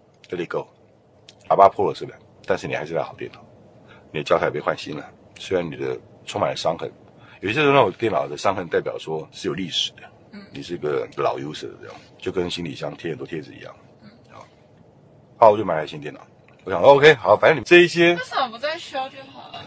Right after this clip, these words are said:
Speaker 2: 放给别人修。
Speaker 1: 是可以修，修好就把它当公司电脑好了啦。
Speaker 2: 嗯。
Speaker 1: 对啊，我怎么可以一直用一台破电脑呢？是不是啊？我已经忍那么久了，<laughs> 是吧？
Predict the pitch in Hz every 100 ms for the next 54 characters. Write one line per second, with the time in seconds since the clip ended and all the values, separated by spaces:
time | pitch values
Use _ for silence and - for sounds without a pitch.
0 | - - - - - 311 254 - - -
1 | 226 - - - - - - - - 151
2 | - 104 - 98 95 - - - - 151
3 | 156 113 117 101 135 139 135 123 127 123
4 | 92 73 69 67 64 - - - - -
5 | - 104 95 95 123 117 143 120 101 135
6 | 117 117 113 104 92 113 95 95 64 60
7 | 69 - - - - - - - 117 -
8 | - - - 135 165 147 135 143 - 71
9 | 69 - - - 110